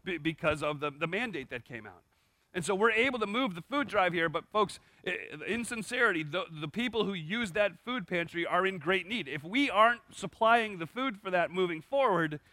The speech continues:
then, then, then even that resource is gonna dry up. And so this is an opportunity for us to feed over three hundred people each week.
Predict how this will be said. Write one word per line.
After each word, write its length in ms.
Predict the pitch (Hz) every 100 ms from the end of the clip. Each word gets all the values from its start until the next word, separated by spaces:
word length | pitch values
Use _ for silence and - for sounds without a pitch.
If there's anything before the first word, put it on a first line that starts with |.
| _ -
then, 140 | 175 165
then, 180 | 175 160
then 160 | 180 175
even 320 | 233 262 202
that 240 | 190 247 202
resource 440 | 196 170 175 151
is 100 | 156
gonna 180 | 156 147
dry 300 | 131 127 113
up. 160 | 98
And 80 | 139
so 200 | 190 165 - -
this 180 | 180 311
is 120 | 294
an 120 | 240
opportunity 720 | 208 196 160 - 269 202 147 147 - -
for 120 | 190
us 100 | 196
to 100 | 180
feed 260 | - 220 202
over 220 | 196 175
three 380 | - 196 247 196
hundred 440 | 208 214 208 -
people 420 | - 233 196 156
each 280 | 160 160 -
week. 460 | 180 233 127 -